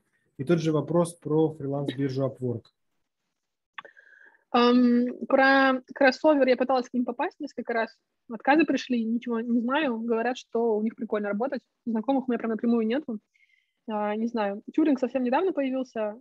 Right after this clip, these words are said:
Speaker 2: по крайней мере, в моем поле зрения. А, не знаю тоже. А вот TopTal, у меня есть знакомый, который там работает достаточно долго, коллега с прошлой работы, и он вполне доволен. Вот, у них вроде бы и достойные тоже и оплаты, но не такие прям,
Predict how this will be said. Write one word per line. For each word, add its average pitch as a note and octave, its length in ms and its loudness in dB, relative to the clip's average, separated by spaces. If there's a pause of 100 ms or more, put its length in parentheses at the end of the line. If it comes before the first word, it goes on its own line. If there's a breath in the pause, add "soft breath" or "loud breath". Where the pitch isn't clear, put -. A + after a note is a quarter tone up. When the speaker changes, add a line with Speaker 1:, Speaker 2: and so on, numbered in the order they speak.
Speaker 2:
по A3+ 60 -10
крайней A3+ 200 -4
мере, A3 160 0
в G#3+ 40 -2
моем A3 340 -2
поле G#3+ 220 -2
зрения. G#3 440 -4 (440)
А, G3+ 220 4
не A#3 300 4
знаю G#3+ 280 2
тоже. G#3 320 -2
А A3 120 -2
вот A#3+ 180 0
TopTal, C#4+ 300 0
у D#4 80 2
меня B3 140 0
есть C4 80 -2
знакомый, B3+ 300 -2
который A#3+ 220 -12
там A3+ 160 -6
работает A#3 360 -4
достаточно A3+ 360 -8
долго, A#3+ 300 2
коллега A3 280 -2
с - 120 -10
прошлой - 260 -10
работы, A3+ 500 -2
и G#3+ 240 -14
он A3 220 0
вполне G#3+ 320 -6
доволен. F#3+ 360 -2 (380)
Вот, G#3 200 0
у - 20 0
них A#3 220 2
вроде A3+ 200 4
бы G#3+ 140 4
и A3 160 0
достойные G#3+ 560 0
тоже G3+ 300 -2
и G#3 100 -2
оплаты, A#3 400 2
но A3+ 220 -2
не A3+ 180 0
такие A#3 260 -8
прям, G#3 240 -8